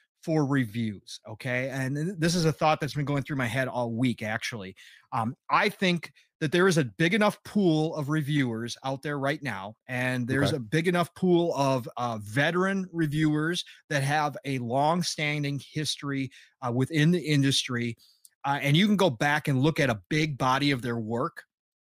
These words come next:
Speaker 1: and you could go ahead and judge them based upon their body of work and come up with a list of people who could become certified reviewers. Uh, and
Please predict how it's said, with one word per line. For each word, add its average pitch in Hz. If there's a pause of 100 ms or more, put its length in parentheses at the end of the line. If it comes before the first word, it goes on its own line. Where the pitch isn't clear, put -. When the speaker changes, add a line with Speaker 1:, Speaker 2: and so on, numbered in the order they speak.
(200)
Speaker 1:
and 143
you 160
could 156 (100)
go 151
ahead 143
and 123 (120)
judge 156
them 185 (360)
based 160
upon 156
their 143
body 139
of 135
work 127
and 123
come 180
up 175
with 151
a 131
list 135 (300)
of 151
people 170
who 147
could 147
become 143
certified 170
reviewers. 131 (520)
Uh, 135 (100)
and 139